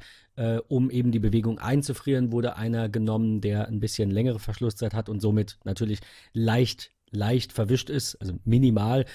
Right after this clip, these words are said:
Und dadurch entsteht eben diese, diese Glättung der,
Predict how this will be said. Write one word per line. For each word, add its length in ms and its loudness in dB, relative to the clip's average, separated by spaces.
Und 120 -6
dadurch 240 0
entsteht 340 -4
eben 240 -2
diese, 400 -2
diese 200 -4
Glättung 840 -2
der, 420 -4